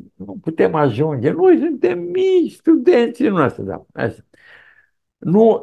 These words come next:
deci citate din, uh, marele profesor, doctor, docent,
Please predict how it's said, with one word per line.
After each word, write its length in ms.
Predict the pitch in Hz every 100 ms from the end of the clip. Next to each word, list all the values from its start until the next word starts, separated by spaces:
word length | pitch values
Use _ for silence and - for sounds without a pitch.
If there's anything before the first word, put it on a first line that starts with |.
| -
deci 280 | 170 170 -
citate 480 | 135 - 196 196 160
din, 440 | 131 185 185 - -
uh, 100 | 113 113
marele 560 | 117 123 175 170 151 139
profesor, 600 | 139 135 170 160 151 123
doctor, 500 | 110 165 165 143 123
docent, 580 | 135 131 - 160 139